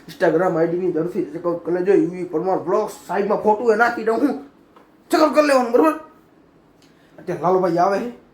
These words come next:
લાલુભાઈ આવે ને ફેરો થોડો બ્લોગ બનાવી. ઘરે કોઈ હે નહીં, મેં કીધું, "લાલુભાઈ, તું આવી જા, આપણે થોડો ઘણો બ્લોગ બનાવી." ઘરે ખાલી ખાલી પડી છે, જોઈ શકો છો. આખું ઘર આમ ખાલી ખાલી, ખાલી આપણા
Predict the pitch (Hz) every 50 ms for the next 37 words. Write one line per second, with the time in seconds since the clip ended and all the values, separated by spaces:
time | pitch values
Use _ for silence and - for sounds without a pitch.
0 | _ _ - 151 170 156 151 147 147 151 156 156 147 131 127 139 147 135 127 139
1 | 131 120 117 127 135 127 131 131 135 131 123 123 - - - - - - - 180
2 | 196 170 170 185 175 185 190 185 175 160 165 170 165 160 156 160 175 170 160 139
3 | - 156 151 156 185 185 185 180 185 - - _ _ _ _ _ _ - - 139
4 | 139 143 147 156 151 147 151 135 127 139 156 156 131 127 143 160 - - 147 151
5 | - - - 165 151 143 139 131 165 180 - 302 302 - - - - 208 220 220
6 | 196 170 - - 196 196 165 143 139 147 156 151 156 156 156 - - - - -
7 | - - - - - - - 151 160 156 156 175 147 151 160 160 160 147 151 -
8 | - 156 160 156 160 143 - - - - - 175 202 214 196 - - - 180 202
9 | 214 202 190 175 160 - - - - - - - - - - - - - - -
10 | - 165 156 156 151 151 147 139 135 135 135 131 - 139 135 131 123 123 120 127